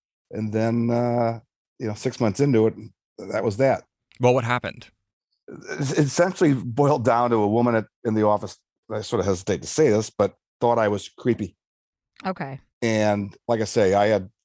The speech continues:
Speaker 1: full support, but it got up to the C E O and they said, "We can't tolerate this stuff." And my opinion was, "Well, what are you, wh-, wh-, can't tolerate what, right?" And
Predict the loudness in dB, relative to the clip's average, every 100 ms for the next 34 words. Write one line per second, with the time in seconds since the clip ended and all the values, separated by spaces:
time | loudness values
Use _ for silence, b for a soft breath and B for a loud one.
0 | -8 -6 -6 0 2 2 2 0 0 _
1 | _ _ _ _ -8 -6 0 2 2 0
2 | -4 -4 -4 0 2 2 2 0 -2 -8
3 | -8 -4 -4 -4 -10 -8 -10 _ _ -2
4 | 2 0 -2 -8 -2 -2 -2 -4 0 2
5 | 0 -2 -6 -4 -6 -4 0 0 0 -2
6 | -6 _ -12 -12 -10 -12 -2 -2 2 2
7 | 2 0 0 2 2 -2 -2 2 2 0
8 | B B B B 0 2 2 0 -2